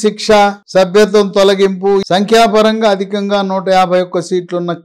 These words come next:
వైఎస్ఆర్సీపీ పార్టీలో అయితే దాదాపు పదిహేను మంది ఎమ్మెల్యేలు వాళ్ళ వారసులను ప్రవేశపెట్టాలని ఇప్పటికే బహిరంగ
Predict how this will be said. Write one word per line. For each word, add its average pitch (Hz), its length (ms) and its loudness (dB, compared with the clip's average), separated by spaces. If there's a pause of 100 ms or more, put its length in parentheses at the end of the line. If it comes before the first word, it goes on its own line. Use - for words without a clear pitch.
(140)
వైఎస్ఆర్సీపీ 175 840 -2 (140)
పార్టీలో 127 440 -6
అయితే 170 220 -8 (1120)
దాదాపు 208 800 2 (220)
పదిహేను 170 640 0 (100)
మంది 220 240 -4 (160)
ఎమ్మెల్యేలు 160 540 -2 (1160)
వాళ్ళ 180 320 4 (200)
వారసులను 196 760 2 (100)
ప్రవేశపెట్టాలని 170 1160 0 (1120)
ఇప్పటికే 202 440 0 (180)
బహిరంగ 202 500 2